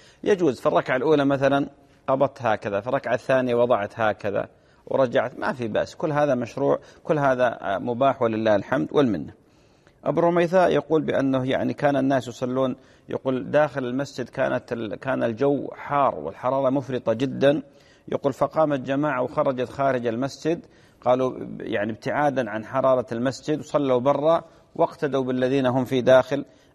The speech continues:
المسجد. أنا سألته: "يرون اللي داخل المسجد؟" قال: "لا". عليهم أن يعيدوا صلاتهم يا أخي الفاضل، وقد أخطأوا خطأ كبيراً، وكان الواجب عليهم أن يقنعوا إخوانهم، لا سيما إمام المسجد، ويقولوا له: "الجو حار ونحن ما نحتمل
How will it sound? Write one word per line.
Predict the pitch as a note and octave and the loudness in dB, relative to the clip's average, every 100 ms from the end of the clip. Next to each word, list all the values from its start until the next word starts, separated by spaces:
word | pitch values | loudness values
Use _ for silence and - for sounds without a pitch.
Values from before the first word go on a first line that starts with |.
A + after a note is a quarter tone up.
| - | -4
المسجد. | A#2 A2+ G#2+ - | -2 -2 -6 -8
أنا | - D#3+ | -6 -4
سألته: | E3 F3+ F3 D#3 C3 | -4 0 0 -2 0
"يرون | C#3+ F3 E3 | 2 2 2
اللي | D3 C#3+ | 0 0
داخل | C#3+ D3 C#3+ | 0 0 0
المسجد؟" | D3+ - C3 | -6 -4 -8
قال: | - A#2+ A2+ | -4 0 2
"لا". | G#2 G2+ G2+ - _ _ | 2 0 -2 -4 _ _
عليهم | A#2+ D3 F3 E3 | -2 0 0 -2
أن | D3 | -2
يعيدوا | D3+ D3 D#3 C#3 | -2 -2 -4 -6
صلاتهم | - C#3 C#3+ C3+ A#2+ | -2 2 2 0 -6
يا | A2 | -4
أخي | G#2 G#2+ | -4 -6
الفاضل، | A#2 A2 E2 D2 _ _ _ | -2 -2 -2 -10 _ _ _
وقد | - B2+ B2 | -6 -4 -2
أخطأوا | D#3 - C3 C3 | -2 -2 -2 -2
خطأ | - D#3 A2+ A#2+ | -4 -4 -2 -4
كبيراً، | - A#2 C#3 C3 G#2+ E2 - _ - - | -6 -2 2 2 2 -2 -14 _ -20 -16
وكان | - C#3+ C#3 | -4 -2 0
الواجب | C3+ D3 C3 A#2+ | 0 0 0 -2
عليهم | A#2 B2+ C3+ G#2 | 0 0 0 -2
أن | C#3 | -2
يقنعوا | D#3 C#3 B2+ A#2+ | 0 0 0 0
إخوانهم، | A2+ C3+ C3+ B2+ B2 A#2+ - - _ - | -2 2 2 2 0 -4 -6 -18 _ -4
لا | C3 | -4
سيما | - D3 C3 B2 G#2+ | -2 0 0 0 -2
إمام | C3 B2 | -2 -2
المسجد، | A#2+ C3 - A#2+ A2 | -2 -4 -4 -8 0
ويقولوا | B2 - C3 B2+ | 0 0 -2 0
له: | B2 A#2+ | 2 0
"الجو | A2+ B2 A#2+ | 2 -2 0
حار | C3+ C3 B2+ - - - _ | 0 2 2 -2 -18 -20 _
ونحن | B2 B2+ | -10 -6
ما | B2+ C3+ | -2 0
نحتمل | C#3 C3 - C3+ C3 B2 | 0 -2 0 2 2 -2